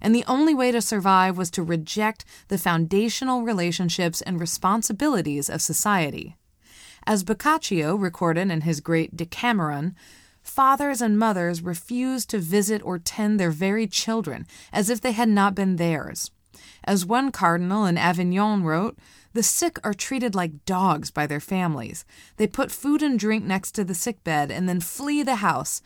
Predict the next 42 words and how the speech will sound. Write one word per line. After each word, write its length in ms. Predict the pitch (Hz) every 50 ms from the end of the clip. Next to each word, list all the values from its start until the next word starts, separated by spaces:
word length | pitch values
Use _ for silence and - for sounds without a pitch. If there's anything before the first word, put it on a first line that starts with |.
| - - - - -
Neither 300 | 208 214 214 208 208 190
kinsmen 640 | - - - 302 302 294 254 277 269 269 269 262 247
nor 160 | 233 214 202
friends 480 | - - - 254 226 196 175 170 165
visit 380 | 175 170 208 208 - 175 - -
the 100 | 143 147
sick. 380 | - - - 117 - - - _ _ - - - - _
Priests 380 | - - 294 294 294 277 - -
do 120 | - 233
not 160 | 220 208 180 185
hear 240 | - - 233 220
the 80 | 208 214
confessions 600 | - 208 185 170 - 254 254 - - 190 170 160
of 140 | 156 143 135
the 100 | 151 147
sick 300 | - - - 117 78 - - - - -
or 200 | - - 233 240
administer 560 | 233 226 226 247 277 294 269 - - 240 233
the 100 | 202 214
sacraments 720 | - - - 247 254 240 - 190 170 160 147 - - - -
to 140 | - 156 135
them." 320 | 139 - - - - - _ _ _ _ _ _ _ - - _ _ _ _ _ - -
Conditions 540 | 294 294 294 359 339 - 262 220 208 180
were 120 | 170 170 165
no 300 | 170 175 202 226 240 240
better 340 | 202 226 240 220 165 143 143
in 160 | 143 147 -
Paris. 560 | 185 220 202 151 110 90 - - - - - - - - - - - - _ _ _ - - - - - -
As 220 | - 202 208 196 -
Friar 380 | - 233 233 254 254 240 220
Jean 320 | 196 180 208 214 208 196 180
recorded, 580 | 165 165 - - 294 277 233 160 151 151 160 - - - - - - - - - -
"The 120 | - 262 254
young 420 | 233 285 302 302 254 196 190 190
were 120 | 185 185 190
more 260 | 190 202 226 240 240
likely 400 | 226 220 233 233 - - 226 208
to 120 | - 202
die 320 | 165 190 190 196 202 208 202
than 160 | 185 190 180
the 140 | 175 175 -
elderly, 560 | 180 196 220 196 185 156 143 - 55 -